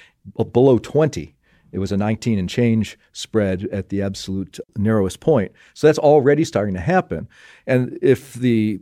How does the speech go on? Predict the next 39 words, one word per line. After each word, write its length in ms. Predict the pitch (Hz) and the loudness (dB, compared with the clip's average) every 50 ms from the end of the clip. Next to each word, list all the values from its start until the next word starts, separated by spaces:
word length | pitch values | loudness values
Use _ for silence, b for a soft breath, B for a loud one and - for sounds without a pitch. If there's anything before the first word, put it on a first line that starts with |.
| - _ _ | -12 _ _
bond 200 | 143 151 175 180 | 2 4 4 4
market 280 | 156 131 - 123 - | 4 2 2 -2 0
pricing 320 | - 135 123 - - 101 98 | 2 2 2 2 0 -4 -6
is 120 | 87 82 | -6 -2
right 300 | 98 120 160 190 151 120 | 0 2 4 6 6 4
and 120 | 110 107 107 | 4 2 -2
the 40 | |
Fed 200 | 101 - 123 123 | 0 0 0 0
is 100 | 107 - | 0 -2
gonna 120 | - - 107 | -2 -2 -2
have 100 | 104 - | -4 -6
to 80 | - | -10
slash 380 | - - - 120 123 120 107 - | -18 -4 0 0 2 2 0 -2
interest 340 | 120 117 - 107 98 - - | -4 -6 -6 -10 -10 -4 0
rates 340 | 110 110 104 98 - - - _ _ _ _ _ _ _ _ _ _ _ _ | 0 2 2 0 -4 -10 -20 _ _ _ _ _ _ _ _ _ _ _ _
two 140 | - - 160 | -2 2 4
and 80 | 143 123 | 4 4
a 40 | 110 | 4
half 300 | 120 117 120 120 - - | 4 2 2 0 -2 -4
or 40 | |
three 220 | - - 131 131 113 | -10 -6 -4 -4 -4
times 400 | - - 123 120 120 120 104 - | -2 -2 -2 0 0 -2 -2 -4
this 220 | 98 98 - - | -6 -8 -6 0
year, 380 | 165 185 156 127 120 113 107 b b b b b b | 4 4 6 6 4 4 2 b b b b b b
it's 140 | 131 - - | -4 0 2
almost 280 | 151 127 113 107 - | 2 4 2 2 2
certain 240 | - 151 160 - - 104 | 0 0 0 0 -4 -4
to 120 | - 113 | -4 -2
me 180 | 110 110 104 104 | -2 0 0 -2
that 140 | 95 95 | -2 -4
you 100 | 92 101 | -4 -4
would 80 | 101 101 | -4 -6
start 240 | - - 117 107 - | -2 -2 -2 -2 -2
to 80 | - | -6
see 300 | 90 - - - 214 214 | -12 -10 -6 -2 0 0
that 180 | 139 107 101 - | 2 0 0 -2
dynamic 480 | - 104 107 107 98 95 85 92 87 - | -2 -4 -4 -2 -4 -4 -6 -6 -8 -8
occur 340 | 87 - - 151 156 135 | -10 -8 -4 0 0 0
again. 340 | 107 87 87 92 87 92 104 | 0 0 -2 -6 -8 -8 -10